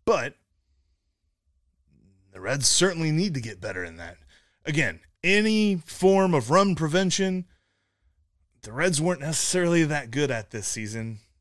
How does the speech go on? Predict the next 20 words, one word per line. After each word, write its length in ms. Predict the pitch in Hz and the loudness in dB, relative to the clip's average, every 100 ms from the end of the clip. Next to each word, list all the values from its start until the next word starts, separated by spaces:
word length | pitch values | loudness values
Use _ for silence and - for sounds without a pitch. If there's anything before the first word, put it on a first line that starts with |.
| _ _ _ _ 95 | _ _ _ _ _
That's 240 | 117 127 135 | -10 -6 -2
why 180 | 143 | -2
the 100 | 139 | 0
Reds 560 | 135 139 127 - - - _ | 2 2 2 -2 -2 -6 _
didn't 160 | 131 120 | -12 -10
make 160 | 101 | -12
the 60 | - | -14
playoffs. 560 | - 90 - _ _ _ _ _ _ _ _ _ _ _ | -20 -20 -20 _ _ _ _ _ _ _ _ _ _ _
But 500 | 190 110 - - - - _ _ _ _ _ 113 | -6 -6 -8 -12 -12 -20 _ _ _ _ _ _
the 80 | 107 | -20
future 640 | 120 123 98 90 90 90 _ _ _ _ _ _ _ 101 | -12 -10 -10 -12 -14 -20 _ _ _ _ _ _ _ -12
is 200 | 98 87 | -12 -12
bright 380 | 95 98 92 - | -12 -12 -12 -16
because 460 | 104 104 113 98 90 | -14 -8 -8 -8 -10
it's 160 | - - | -12 -12
power, 720 | - - 160 170 175 165 - _ _ _ | -4 0 0 0 -4 -6 -14 _ _ _
speed, 960 | - - - - 180 175 175 180 165 156 _ | -2 0 0 -2 -2 -2 -6 -8 -12 -16 _
pitching's 540 | 151 233 - 196 175 151 | -2 0 -2 0 -2 -2
getting 300 | 185 175 156 | -4 -4 -2
healthy, 520 | 185 185 - 185 | -2 -2 -2 -6